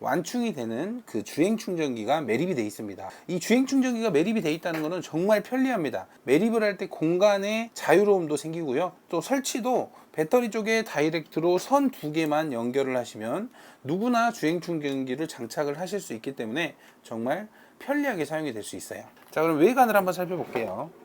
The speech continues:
자, 이 옆쪽으로 보시면 메인 전원 스위치가 있습니다. 자, 메인 전원 스위치를 키면 이렇게 엘이디가 들어오면서 전원이 켜지게 돼요. 이 전원 버튼을 끄면 모든 단자들이 다 오프가 됩니다.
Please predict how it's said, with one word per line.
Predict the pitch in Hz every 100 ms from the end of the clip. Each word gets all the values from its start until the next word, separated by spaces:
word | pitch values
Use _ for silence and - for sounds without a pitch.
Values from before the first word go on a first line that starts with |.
| - -
자, | -
이 | 196 180
옆쪽으로 | 156 262 262 233
보시면 | 196 180 220 202 107
메인 | 135 214 233
전원 | - 208 226
스위치가 | 196 160 - 123
있습니다. | 110 135 120 101 95 - - -
자, | - 117
메인 | 135 196 208
전원 | 214 214
스위치를 | 196 214 - 185
키면 | - 247 180 165 240 -
이렇게 | 120 - 123
엘이디가 | 139 170 170 160
들어오면서 | 143 147 139 135 190 233 262 - - -
전원이 | 151 143 143 147
켜지게 | - 240 240 180
돼요. | 107 98 - - - - -
이 | 196 262 262
전원 | - 190 214
버튼을 | 196 190 180 175
끄면 | 180 262 220 214 123 120
모든 | 208 277 233 254
단자들이 | 233 131 123 139 131 123 156 -
다 | - 104 110
오프가 | 175 196 - 165 135
됩니다. | 104 104 101